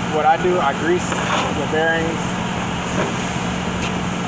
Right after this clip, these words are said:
And then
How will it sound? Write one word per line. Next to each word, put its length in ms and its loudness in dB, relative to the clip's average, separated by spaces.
And 160 0
then 160 2